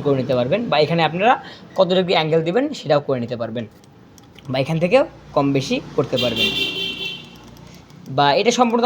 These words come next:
আমার, আমাদের কাজে লাগে হচ্ছে ম্যাক্সিমামটা হচ্ছে ঢাল জমিনের ক্ষেত্রে। তো আমরা ঢাল জমিনটা যে আট ক্যাম আটের মধ্যে এখান থেকেই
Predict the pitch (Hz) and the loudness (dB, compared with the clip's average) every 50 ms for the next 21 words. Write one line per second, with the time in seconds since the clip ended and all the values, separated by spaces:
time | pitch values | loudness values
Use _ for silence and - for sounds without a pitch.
0 | 233 226 226 220 220 202 165 139 139 143 143 160 160 - 202 185 185 165 - 151 | 4 4 4 4 4 4 4 4 4 4 2 0 0 2 2 4 4 2 4 2
1 | 156 147 - - 220 220 196 170 147 139 - 175 160 156 147 156 143 151 165 143 | 2 0 0 2 2 2 2 2 0 0 0 -2 -2 2 2 2 4 4 2 2
2 | - 117 131 139 156 160 156 139 - 143 131 151 175 247 - - - - - - | 2 0 0 2 2 0 0 0 -2 -2 -2 0 -2 -2 -2 -6 -14 -18 -18 -18
3 | - - - - - 131 143 147 156 160 139 123 139 160 170 185 190 185 170 190 | -18 -18 -16 -2 2 2 4 4 4 2 2 4 4 4 4 4 2 2 4 4
4 | 185 165 143 160 160 160 156 - - 123 127 - - 165 156 131 151 156 175 190 | 4 4 4 2 2 2 0 0 0 -2 -2 0 -2 -2 0 2 0 0 0 0
5 | 175 143 139 123 147 220 - - - - - _ _ _ 165 160 - 170 170 143 | 0 0 0 2 0 0 0 -2 -8 -20 -20 _ _ _ 0 2 2 2 0 0
6 | 160 175 180 247 262 | 0 0 0 0 0